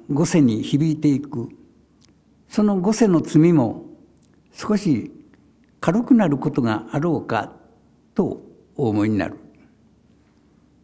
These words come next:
こういうのは、あの、逃避的に考えているんじゃなくって、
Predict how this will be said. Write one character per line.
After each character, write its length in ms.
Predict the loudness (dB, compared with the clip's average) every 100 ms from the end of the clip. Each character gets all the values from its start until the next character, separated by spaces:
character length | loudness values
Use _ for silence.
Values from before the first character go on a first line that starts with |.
| _ _ _ _ _ _ _ -20 -12 -12 -14 _ _ _ _ _ _ _ _ _ _ _ _ _ _ _ _ _ _ _ _ _ _ _ _ -8
こ 120 | -6
う 40 | -4
い 40 |
う 20 |
の 80 | -4
は、 180 | -4 -6
あ 60 | -6
の、 160 | -8 -12 _ _ _ -20 -20 _ _ _ _ _ -6
逃 200 | -2 0
避 80 | 0
的 240 | -2 0
に 260 | 0 0 -4
考 320 | -4 -2 -2
え 80 | -2
て 100 | -2
い 60 | 0
る 60 |
ん 60 | 0
じ 60 |
ゃ 60 | 0
な 120 | -2
く 120 | -4
っ 20 | -8
て、 400 | -8 -8 -6